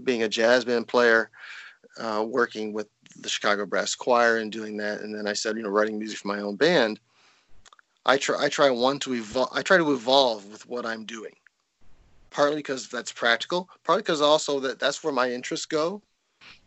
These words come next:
Uh, I, I have a lot of interests and want to explore them.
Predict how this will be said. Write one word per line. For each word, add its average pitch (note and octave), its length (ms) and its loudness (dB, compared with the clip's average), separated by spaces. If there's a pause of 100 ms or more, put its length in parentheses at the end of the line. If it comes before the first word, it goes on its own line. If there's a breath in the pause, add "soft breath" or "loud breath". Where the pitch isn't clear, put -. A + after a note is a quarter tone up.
(320)
Uh, B2 200 -6
I, C3 260 -2
I - 20 -6
have B2 220 -2
a B2 60 0
lot B2 240 4
of A#2 100 -2
interests D#3 340 -6
and A#2+ 160 -8
want B2 240 -2
to B2 140 -6
explore B2 480 0
them. A#2 280 -4